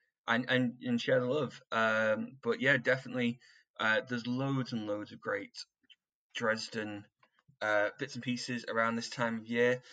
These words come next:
you're looking for presents for people, share the Dresden love. Uh,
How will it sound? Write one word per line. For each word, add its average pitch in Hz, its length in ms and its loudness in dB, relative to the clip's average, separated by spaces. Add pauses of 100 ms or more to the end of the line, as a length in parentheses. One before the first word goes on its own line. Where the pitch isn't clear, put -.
(160)
you're 135 120 0
looking 135 200 0
for 123 300 2
presents 160 560 2
for 160 100 -10
people, 190 480 -4 (480)
share 120 420 4
the 120 100 -2
Dresden 135 440 0
love. 151 360 0 (380)
Uh, 107 340 2